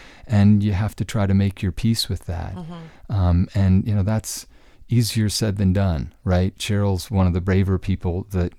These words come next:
Speaker 1: we all know, and from her work and everything else, and there you are at thirty-nine.
Speaker 2: Mm-hmm.
Speaker 1: Uh, only at that point being able to say, "I need you to really answer for these, a-, and, and if, if you don't, then that's it. I'm no longer gonna be chasing after that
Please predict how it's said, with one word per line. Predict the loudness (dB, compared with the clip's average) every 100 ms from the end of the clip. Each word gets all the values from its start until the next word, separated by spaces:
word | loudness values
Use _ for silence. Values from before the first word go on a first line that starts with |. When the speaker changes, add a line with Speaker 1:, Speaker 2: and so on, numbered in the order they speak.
| -6
Speaker 1:
we | -2 0
all | 2 4
know, | 4 4 0 -2 -2
and | 0 0 0
from | -2 -4
her | -2 -2
work | -2 -2
and | -2
everything | -2 -2 -2 0
else, | 0 -2
and | -2 -2 -4 -6
there | -2
you | 0
are | 0 -2
at |
thirty-nine. | 0 2 4 2 2 -2 -6 -10 -18 -20 -18
Speaker 2:
Mm-hmm. | -16 -6
Speaker 1:
Uh, | 0 2 0
only | 0 2 4 2
at | 0
that | -2 -4
point | -2 0 0 0
being | -2 0
able | 0 -4
to | -6
say, | -4 -2
"I | 0
need | 0 -2 -2
you | -2 0
to | -2
really | -4 -2 -2 -4 -4
answer | -2 -2 -2
for | -8 -4
these, | -4 -4
a-, | -8 -8 -8 -4
and, | 0 0
and | 0 0 0 -4 -18 -20 -14
if, | -6 -6 -6 -8
if | -6 0
you | 2
don't, | 4 4 2
then | 0 2
that's | 2 0 -6
it. | -10 -8
I'm | -4 0
no | 0 0
longer | 0 0 -2
gonna | 0 0
be | -2
chasing | -2 -4 -2 -2
after | -2 -2 -4 -6
that | -4 -6